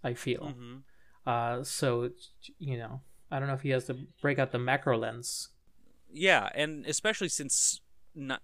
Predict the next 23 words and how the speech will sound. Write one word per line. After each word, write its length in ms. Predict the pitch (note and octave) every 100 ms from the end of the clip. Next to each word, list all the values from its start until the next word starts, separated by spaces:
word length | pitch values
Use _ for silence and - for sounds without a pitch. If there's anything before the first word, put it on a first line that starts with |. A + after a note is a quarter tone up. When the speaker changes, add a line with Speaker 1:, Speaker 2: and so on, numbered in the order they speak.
| -
Speaker 2:
like, 200 | C3 A2+
ninety 220 | B2+ B2
percent 220 | - C3
of 60 | B2
this 120 | A2+
movie 260 | E3 F#3 C3+
is 140 | B2
in 120 | B2
very 360 | G#2 G#2 A#2+ A#2
wide 420 | F#2+ G2+ G2+ F#2+
shots, 420 | - F#3 A2 -
as 160 | C3+ A#2+
opposed 380 | B2 C#3 C#3 -
to 80 | A#2+
something 300 | A#2+ A2+ G#2+
like 160 | G2+
Boxing 360 | C#3 D#3 - C3
Gym, 140 | A2
which 160 | G#2 -
feels 240 | B2 A2
very, 320 | - A#2+ B2+
very 260 | A2 G2+ F#2+
intimate. 480 | - F3 - G#2+ E2